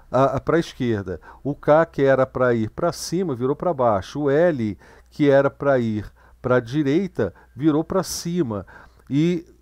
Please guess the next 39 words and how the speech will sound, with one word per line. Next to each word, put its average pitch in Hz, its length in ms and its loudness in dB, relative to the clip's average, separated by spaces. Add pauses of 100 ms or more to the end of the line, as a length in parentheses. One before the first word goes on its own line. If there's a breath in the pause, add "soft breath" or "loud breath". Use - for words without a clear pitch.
(300)
e 160 160 -6
como 226 380 2
no 220 100 -2
teclado 185 540 0
americano, 147 640 -2
não 127 160 -4
no 160 120 -4
nosso, 127 440 -2
no 110 60 -10
teclado 156 360 -4
americano, 151 600 -4
logo 170 240 -2
depois 165 320 -4
do 151 140 -2
L, 113 380 0
o 123 80 -12
que 143 160 -12
tem 120 480 -4
é 113 200 -2
o 113 180 -2
ponto 110 380 -8
e - 20 -8
vírgula, 127 560 -4 (240 loud breath)
eles 180 180 2
associaram 202 640 -2
ponto 139 320 -6
e 113 80 -6
vírgula 131 480 -4 (260 loud breath)
pra 143 180 2
ir 139 120 0
pra 139 200 -2
direita. 120 560 -4 (320 loud breath)
Então, 131 240 -2
eles 170 140 -2
deslocaram 165 960 0
do 113 140 -6
J 139 400 -2
K 147 240 0
L 160 560 0